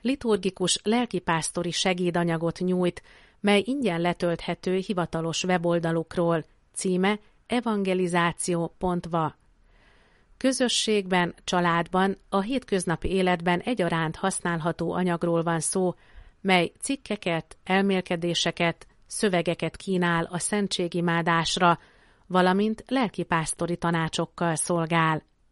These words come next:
Isten igéjének vasárnapja, immár hatodszor, fontos alkalom arra, hogy a keresztények megújítsák elkötelezettségüket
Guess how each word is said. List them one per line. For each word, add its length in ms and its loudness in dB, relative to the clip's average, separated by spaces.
Isten 360 -2
igéjének 540 0
vasárnapja, 920 0
immár 340 -4
hatodszor, 680 -2
fontos 400 -2
alkalom 520 0
arra, 400 0
hogy 180 -4
a 40 2
keresztények 760 0
megújítsák 840 0
elkötelezettségüket 1500 -2